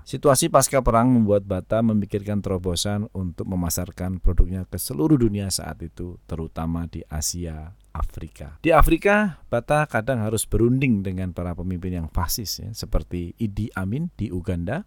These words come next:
Di sisi lain, Bata harus menutup pabriknya di Afrika Selatan atas dasar desakan pemerintah Kanada berkenaan dengan kebijakan anti-apartheid. Namun, Bata terus mencari terobosan untuk mempertahankan bisnisnya.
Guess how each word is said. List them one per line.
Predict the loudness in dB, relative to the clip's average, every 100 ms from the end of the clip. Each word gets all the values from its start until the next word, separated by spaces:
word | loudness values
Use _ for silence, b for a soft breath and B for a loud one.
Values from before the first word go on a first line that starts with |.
| _
Di | -2
sisi | 0 2
lain, | 6 6 6
Bata | 4 6 4
harus | 4 0
menutup | 0 0 0
pabriknya | 4 4 4
di | 2
Afrika | 4 4 4 0
Selatan | 0 0 0 0 0
atas | -4
dasar | -2 0 0
desakan | 0 -6 -6 -4 -4
pemerintah | -4 -4 -4 -4 -6
Kanada | -4 -4 -4 -4 -4 -6 -8 4
berkenaan | 4 6 4 4 4
dengan | 2 -2
kebijakan | -4 -6 -6 -6 -6 -6 -8
anti-apartheid. | -8 -8 -8 -10 -10 -4 -2 -2 -8 -10 _ b b
Namun, | -10 -6 -2 0 0 -2 -4
Bata | -4 -4
terus | 0 2
mencari | 2 2 -4 -4
terobosan | -4 -6 -4 0 0
untuk | 0 -4 -2
mempertahankan | -2 -2 -2 -4 -2 -2 -2
bisnisnya. | 0 0 0 -2 -6